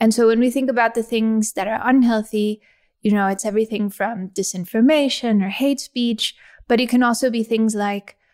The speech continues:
how many people are connected to the internet, how many women are online,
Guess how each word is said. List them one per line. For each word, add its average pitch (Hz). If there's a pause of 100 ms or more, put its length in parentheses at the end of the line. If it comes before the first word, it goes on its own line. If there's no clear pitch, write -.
(200)
how 233
many 247
people 269
are 196
connected 196
to 196
the 180
internet, 190
how -
many 233
women 262
are 214
online, 185